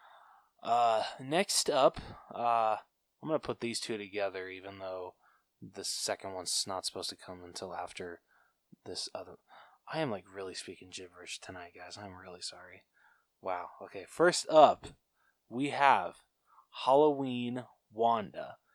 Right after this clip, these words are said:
wearing her classic Scarlet Witch costume.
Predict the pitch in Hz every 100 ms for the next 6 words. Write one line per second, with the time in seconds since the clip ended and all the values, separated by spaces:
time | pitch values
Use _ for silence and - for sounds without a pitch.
0 | _ _ _ _ _ 110 123 156 147 123
1 | 104 113 - - 143 151 151 - - -
2 | - - - - 98 92 - 78 - -
3 | - - 76 -